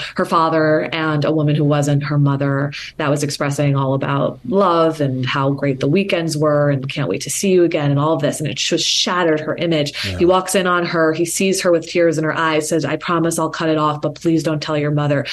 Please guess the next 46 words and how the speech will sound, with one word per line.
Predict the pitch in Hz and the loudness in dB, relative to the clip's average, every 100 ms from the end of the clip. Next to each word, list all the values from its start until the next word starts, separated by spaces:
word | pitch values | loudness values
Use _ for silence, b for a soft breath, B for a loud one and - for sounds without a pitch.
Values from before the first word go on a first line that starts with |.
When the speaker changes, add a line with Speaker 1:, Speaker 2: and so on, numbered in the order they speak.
| B | B
Speaker 1:
She | - 175 | -2 0
never | 170 165 165 | 2 2 0
tells | 165 156 151 | 0 0 0
her | 156 | 0
mother. | 156 143 67 B B | 0 0 -2 B B
The | 170 | -2
way | 160 165 | 2 2
in | 160 | 2
which | 160 160 | 0 0
she | 175 | -2
copes | 165 170 160 170 | -2 -2 0 -2
with | - | 0
it | 190 170 | 0 2
is | 156 | 0
by | 160 151 | -2 -2
going | 151 165 175 175 - | 2 2 2 -2 -2
on | 160 160 | 0 2
and | 151 | 0
absorbing | 151 143 151 170 196 196 185 160 156 156 | 0 0 2 4 4 2 2 0 -4 -2
this | 165 - | -2 -2
betrayal | 165 - - 196 175 110 - B B - | -4 -4 -2 2 2 0 -4 B B -6
and | 170 151 | -6 -6
placing | - 202 208 214 190 165 | -2 2 2 2 0 -2
it | - | -2
somewhere | - 202 220 220 | -2 0 0 -2
inside | 214 190 165 | -2 -2 0
of | 165 165 | 0 0
her, | 151 | -2
but | 147 135 - - | 0 -2 -4 -2
far | 202 214 233 | 0 2 2
away, | 226 190 165 160 160 B - | 2 2 2 0 -2 B -4
because | 185 190 175 | -2 0 0
she's | - 175 - | 0 -2 -2
had | - 175 175 - | 0 0 0 -4
to, | - 175 160 160 - - - | -2 0 2 0 -4 -12 -6
she's | - 190 175 | -2 0 0
had | - - 208 233 226 - | -4 0 2 2 0 0
to | 190 | 0
deny | 170 165 160 165 196 | 2 0 0 0 2
it, | 247 254 | 2 0
and | 165 | -2
she's | - 160 | -4 -4
had | - 175 175 | -4 -4 -4
to | - | -6
hide | - 175 180 | -4 0 2
it, | 233 240 | 2 0